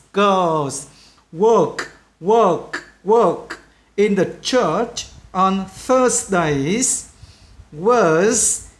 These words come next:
it Barbara, Barbara's camera? I am thirsty, thirsty. Nurse, I want a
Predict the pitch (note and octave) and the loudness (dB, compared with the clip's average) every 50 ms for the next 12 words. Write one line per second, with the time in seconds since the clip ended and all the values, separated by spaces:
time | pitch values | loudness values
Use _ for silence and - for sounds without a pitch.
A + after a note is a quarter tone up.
0 | _ _ _ _ A3+ A3+ A3 A3 - - - - - - _ _ _ - - - | _ _ _ _ 2 2 2 0 -2 -8 -12 -18 -20 -20 _ _ _ -20 -20 -20
1 | - - - - _ - D#3+ C#3+ C#3+ C#3+ E3 G#3+ A#3 B3+ C4+ G#3 G3 G#3 F3+ E3+ | -20 -20 -20 -20 _ -20 -20 -20 -8 -2 0 2 2 2 2 2 0 0 2 2
2 | D#3+ D#3 C#3+ C3 B2 - - - D3 C#3+ C#3 C#3+ D3 D3+ F#3+ G3+ A3+ B3+ C4+ A3 | 0 0 -2 -4 -8 -12 -18 -20 -18 -18 -18 -12 -4 0 0 2 2 0 0 0
3 | F#3 - F#3+ E3 E3 D3+ D3+ E3 F#3+ A#3 - - - - - - - _ _ _ | 0 0 0 2 0 0 0 2 0 0 -2 -2 -6 -6 -6 -8 -12 _ _ _
4 | _ - - D4 D4+ D#4+ D4+ C4 A3+ F#3+ E3+ D3 C#3 B2+ C3 C#3 D3+ F3+ G#3+ A#3+ | _ -8 -6 -4 -2 -2 0 0 0 0 -2 -2 -4 -4 -4 -4 -2 -4 -4 -4
5 | - - - _ _ _ _ _ _ _ _ _ _ - G3+ G#3+ A3+ A3+ A3 A3 | -8 -12 -20 _ _ _ _ _ _ _ _ _ _ -2 0 2 2 2 2 2
6 | A3 A3 G#3+ G3 - - - - - - C4+ D4 D#4 E4+ - - - - - G#3+ | 0 -2 -4 -6 -12 -16 -18 -8 -4 0 0 2 2 0 0 -2 -4 -4 -2 0
7 | G#3 F3+ D3 B2+ - - - - - - _ _ _ _ - - - C4 C#4+ D4 | 0 0 0 -2 -6 -12 -20 -20 -20 -20 _ _ _ _ -16 -4 -2 0 2 2
8 | D4+ D4+ D4 - - - - - G#3+ F#3+ D#3 C3 - - - - _ _ _ _ | 2 0 0 -2 -4 -6 -2 0 0 0 0 -2 -6 -10 -18 -20 _ _ _ _
9 | _ _ D#3+ F3 F#3+ G3+ B3+ C4+ C4 A#3+ F#3+ E3+ D#3+ D#3 D3+ D3 - - - - | _ _ -4 -2 0 0 2 2 2 2 2 2 2 0 0 0 0 0 0 0
10 | - - - - _ _ _ _ _ _ F#3 G3+ G#3+ G#3 G3+ G#3+ G#3+ G#3+ A3+ B3+ | -2 -4 -8 -14 _ _ _ _ _ _ -4 -4 -4 -2 -2 0 0 0 0 0
11 | C4 - - F3+ F3 F3+ F#3+ G3 | -4 -4 -4 -4 -2 -2 -4 -4